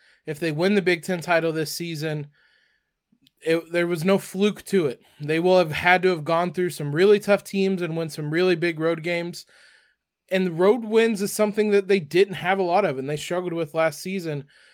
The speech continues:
So we're gonna see how much this team kinda learns from last season, how battle-tested they are, and if they kinda are able to take that next step. On the other hand, <laughs> boy,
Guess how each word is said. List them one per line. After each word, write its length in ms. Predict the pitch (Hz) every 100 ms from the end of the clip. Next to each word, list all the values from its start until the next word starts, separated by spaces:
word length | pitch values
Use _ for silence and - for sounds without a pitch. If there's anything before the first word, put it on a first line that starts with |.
| _
So 160 | - 175
we're 140 | 196
gonna 220 | 220 247
see 380 | - - 254 254
how 420 | 160 165 185 196
much 380 | 190 185 196 -
this 240 | 170 190 -
team 220 | 208 196
kinda 200 | 202 175
learns 380 | 156 180 202 196
from 260 | 185 185
last 300 | 185 185 -
season, 480 | - 185 185 196 196 - _ _ _
how 120 | - 170
battle-tested 840 | 147 151 185 190 - 190 - 190
they 160 | 180 165
are, 280 | 156 190
and 100 | 190
if 160 | 180 160
they 220 | 190 175
kinda 260 | 180 190 180
are 80 | 175
able 280 | 175 180
to 120 | 185 151
take 280 | 180 175
that 180 | 180 156
next 260 | 156 160 -
step. 440 | - 208 190 - _ - _ _ _ _ _ _ _
On 100 | 160
the 100 | 180
other 180 | 240 202
hand, 380 | 190 180 170 165 -
<laughs> 360 | 202 165 - -
boy, 440 | 202 196 165 147